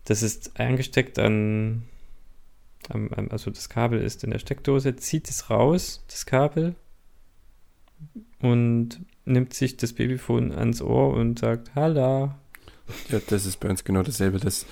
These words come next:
Speaker 2: alles, was blinkt und, äh, Geräusche von sich gibt, wird ans Ohr gehalten und, ähm, telefoniert. Vor allen Dingen das Babyphone. <laughs>
Speaker 1: Aber das blinkt ja auch nicht. Das war ja,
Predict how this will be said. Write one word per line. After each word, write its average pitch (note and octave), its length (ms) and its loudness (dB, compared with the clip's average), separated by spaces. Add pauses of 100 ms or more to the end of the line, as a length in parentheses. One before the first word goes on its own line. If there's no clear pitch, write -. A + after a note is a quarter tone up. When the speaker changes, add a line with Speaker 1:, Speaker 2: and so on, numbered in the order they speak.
(340)
Speaker 2:
alles, A2 200 6
was G#2 120 4
blinkt B2 440 6
und, G#2 340 2
äh, G2+ 200 6
Geräusche G#2+ 380 4
von A2 160 2
sich G2 160 -4
gibt, - 220 -2
wird - 140 -2
ans - 180 0
Ohr G#2+ 100 4
gehalten G2+ 480 2
und, F#2+ 400 -4 (240)
ähm, F#2+ 360 -2 (120)
telefoniert. G#2 600 0 (680)
Vor - 180 -2
allen G2+ 120 6
Dingen F#2+ 140 6
das F2+ 100 -4
Babyphone. F#2 640 0 (120)
<laughs> - 1040 -6
Speaker 1:
Aber A#2 80 2
das A2+ 160 0
blinkt D3+ 260 2
ja F#3 120 6
auch A2 180 0
nicht. G#2 360 -2
Das - 140 -12
war G#2 120 0
ja, G#2+ 260 2